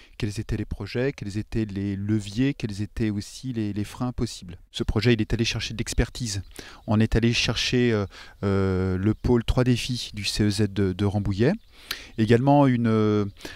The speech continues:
intervenante, euh, qui s'appelle Anne Béraud et qui est, euh, membre du,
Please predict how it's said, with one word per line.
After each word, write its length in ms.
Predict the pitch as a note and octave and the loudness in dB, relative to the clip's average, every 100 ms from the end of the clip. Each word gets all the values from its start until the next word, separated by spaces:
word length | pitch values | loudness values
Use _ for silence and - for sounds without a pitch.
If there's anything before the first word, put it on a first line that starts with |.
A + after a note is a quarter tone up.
| - | -4
intervenante, 800 | A2 - A#2 A2+ A#2 B2 - - | -2 0 0 2 2 2 0 0
euh, 180 | G2+ F#2 F2+ - | 0 0 -6 -16
qui 120 | - - | -18 -8
s'appelle 300 | A2 A#2+ G2 | -2 -2 0
Anne 160 | B2 A#2+ | 0 4
Béraud 420 | B2 C3 F3+ E3+ | 4 6 6 6
et 80 | A#2+ | 2
qui 380 | - - G#2 | -4 -6 0
est, 160 | A#2 A#2+ | 2 4
euh, 360 | A2 G2+ G2 G2 | 4 4 2 0
membre 800 | G2+ B2 C3 B2 G#2 G#2+ G#2+ | 2 4 4 2 0 2 2
du, 520 | G2 G2+ G2 G2 G2 | 0 -4 -4 -4 -4